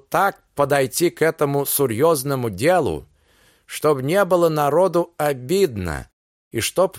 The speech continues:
покончилось оно все тихо, благо», тянул он как заика. «Я к тому говорю, чтоб обойтиться нам без кровавой войны.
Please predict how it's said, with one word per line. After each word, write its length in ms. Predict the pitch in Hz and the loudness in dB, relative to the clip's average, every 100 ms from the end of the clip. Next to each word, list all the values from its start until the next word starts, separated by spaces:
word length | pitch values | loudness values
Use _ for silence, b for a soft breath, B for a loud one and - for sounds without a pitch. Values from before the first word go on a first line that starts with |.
| - | -4
покончилось 840 | 139 - 160 202 185 185 175 165 147 | -4 0 0 0 0 0 0 2 0
оно 280 | 139 170 | 0 -2
все 280 | 170 - 156 | -2 0 0
тихо, 640 | 143 - 185 190 - 180 - - | 0 -2 -2 -2 -2 -4 -4 -10
благо», 760 | 95 123 117 107 101 101 87 _ _ _ - | -4 0 2 0 0 -2 -4 _ _ _ -8
тянул 400 | 120 120 160 147 | -4 0 2 2
он 160 | 131 | 0
как 240 | 113 135 113 | -2 -4 -2
заика. 640 | 92 127 101 78 - 58 - _ _ _ _ - | -2 0 -2 -6 -12 -14 -16 _ _ _ _ -4
«Я 240 | 120 208 | 0 0
к 80 | 190 | 0
тому 420 | - 180 185 220 | 0 0 2 2
говорю, 640 | 151 156 143 135 117 82 - _ _ | 4 2 4 2 2 -2 -8 _ _
чтоб 400 | - - 175 - _ | -6 -2 -2 -4 _
обойтиться 920 | 151 147 160 147 - 208 - - 180 | -2 0 -2 -2 -6 -6 -2 0 0
нам 280 | 180 185 175 _ | 2 0 -4 _
без 240 | - 175 - | 0 0 2
кровавой 580 | 156 156 180 180 175 | 0 2 2 4 2
войны. 640 | 156 165 160 165 190 101 | 2 0 0 0 -2 -2